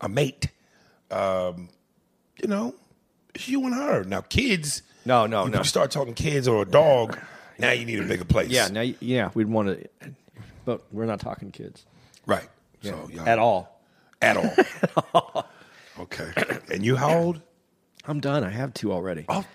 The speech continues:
Speaker 1: God damn it. I be forgetting that shit.
Speaker 2: I'm fifty-five. I
Speaker 1: Yeah,
Speaker 2: don't, I
Speaker 1: you
Speaker 2: don't need to do it again.
Speaker 1: you bust a good nut, your whole life might end. <laughs> More kids.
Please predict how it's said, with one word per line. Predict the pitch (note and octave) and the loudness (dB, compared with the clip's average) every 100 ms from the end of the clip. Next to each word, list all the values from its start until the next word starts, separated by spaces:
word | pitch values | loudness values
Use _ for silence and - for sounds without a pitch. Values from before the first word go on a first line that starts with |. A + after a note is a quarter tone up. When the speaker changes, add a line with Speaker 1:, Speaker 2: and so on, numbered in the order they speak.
| - | -12
Speaker 1:
God | - - | -10 -10
damn | - B2+ A2+ | -8 -8 -10
it. | - | -14
I | |
be | - | -14
forgetting | G#2+ - - - - | -14 -14 -16 -16 -16
that | D#2 | -12
shit. | - - - | -12 -14 -8
Speaker 2:
I'm | G2+ | -8
fifty-five. | A2+ D#3 C#3 - C4+ A#2+ F2 | -6 -8 -8 -8 -4 -2 -2
I | |
Speaker 1:
Yeah, | E2+ | -4
Speaker 2:
don't, | D#2+ | -6
I | |
Speaker 1:
you | B2+ | -6
Speaker 2:
don't | D3+ | -4
need | A#2+ | -6
to | E2+ | -6
do | G2 F2 | -10 -10
it | |
again. | E2+ G2 G2+ | -12 -14 -14
Speaker 1:
you | F#2+ | -12
bust | F2+ F2+ - | -6 -4 -6
a | |
good | - F#2 | -6 -8
nut, | F2 F#2 - _ _ _ _ _ _ _ - | -6 -6 -8 _ _ _ _ _ _ _ -14
your | F2 | -14
whole | F2+ - F#2+ F#2+ | -12 -6 -4 0
life | G2 F#2+ - | 0 0 -2
might | E2 D#2 - | -10 -8 -8
end. | F2+ E2+ F2 - | -8 -8 -12 -12
<laughs> | - A3 - - - - - - - - - - - - - A#2 - A#2+ F2 | -12 -10 -8 -8 -10 -16 -20 -20 -20 -20 -16 -16 -14 -14 -14 -10 -8 -8 -10
More | - | -12
kids. | - G#2+ G2+ - | -12 -14 -14 -16